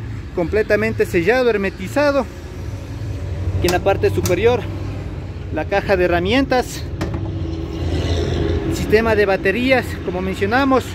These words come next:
tiene su protección respectiva, tanto en la parte superior y como en sus costados,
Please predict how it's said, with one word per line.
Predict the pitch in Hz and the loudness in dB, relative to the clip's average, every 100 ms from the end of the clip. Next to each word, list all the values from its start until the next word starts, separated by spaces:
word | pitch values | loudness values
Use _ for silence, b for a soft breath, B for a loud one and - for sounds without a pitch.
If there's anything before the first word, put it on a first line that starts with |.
| - - - - | -10 -10 -8 -4
tiene | 208 220 | 0 0
su | 208 214 208 196 | -2 -2 -4 -2
protección | 196 196 175 214 226 | -2 0 0 0 2
respectiva, | 208 - 185 - 269 277 - - - - | 2 0 0 2 4 4 2 -4 -8 -6
tanto | 185 196 | -4 -2
en | 202 | -2
la | 175 | 0
parte | 208 208 220 202 - B B B - | 0 0 0 -2 -4 B B B -6
superior | 247 240 254 269 277 | -2 4 4 6 4
y | 269 | 0
como | - 214 | -4 -4
en | 214 | -4
sus | 226 214 | -6 -4
costados, | 202 - 214 220 | -4 0 2 2